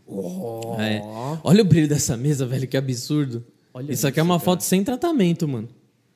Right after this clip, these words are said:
Speaker 1: Caraca. Olha.
Speaker 2: É,
Speaker 1: Isso
Speaker 2: outro
Speaker 1: aqui, velho.
Speaker 2: nível. Olha esse ioiô que o Edgar fez. O Edgar tem um monte de vídeo aqui no canal, galera. Vocês falam, "Ah, como que eu faço pra não desperdiçar resina e tal?" O Edgar tem um monte de vídeo aqui no canal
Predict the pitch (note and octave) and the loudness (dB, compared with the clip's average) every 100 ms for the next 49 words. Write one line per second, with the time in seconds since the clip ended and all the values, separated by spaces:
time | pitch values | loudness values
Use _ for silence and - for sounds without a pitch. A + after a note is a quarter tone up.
0 | _ _ A#2+ _ _ - A#2 F#2+ G#2 G2+ | _ _ -20 _ _ -20 -16 -14 -14 -16
1 | - A2 _ _ _ _ - A#2+ C#3+ C3+ | -16 -20 _ _ _ _ -18 -14 -14 -16
2 | - B2+ A#2 A2+ A2 A#2+ D3+ G3+ D3+ C#3 | -6 -2 0 0 -2 -2 -4 -2 0 0
3 | B2 B2 - _ _ _ C3+ C#3+ C3+ C#3 | -2 -6 -14 _ _ _ 2 2 2 2
4 | C3+ C#3 C#3 C3+ C3+ C3+ B2+ B2+ B2+ B2 | 2 4 6 4 2 -2 0 0 0 0
5 | C3 C3 - - - - A3 A#3+ C4+ F4+ | -2 -2 -4 -16 -6 4 4 4 0 2
6 | D#4+ A3 A3+ F#4+ E4+ C#4+ A3+ G#3+ G#3 G#3 | 4 4 0 -2 -4 -2 -2 -2 -2 0
7 | G3+ G3 E3 F3 F#3 D3 C3+ C#3 F3+ F3+ | -2 -2 0 0 2 0 0 0 0 0
8 | F#3 F#3+ A3+ A3 G3 - - F#3 G3 F#3 | -2 -2 -2 -2 -4 -6 -6 -4 -4 -2
9 | F3+ F#3+ F3+ F3 - E3 - E3+ E3 C#3+ | -4 -2 -2 0 0 0 0 0 2 0
10 | B2 D3 D#3+ C3 C#3 C#3+ - D#3+ E3 G#3 | -2 -4 -2 -4 -4 -4 -4 -2 -2 -4
11 | A3+ A3+ G#3 G3 G#3 C#4+ - A3+ A#3 G3 | -4 -4 0 0 0 -2 -6 -4 0 2
12 | G3+ G3 G3 F#3+ F#3 F3+ F3+ G#3+ | 4 2 2 0 0 0 2 0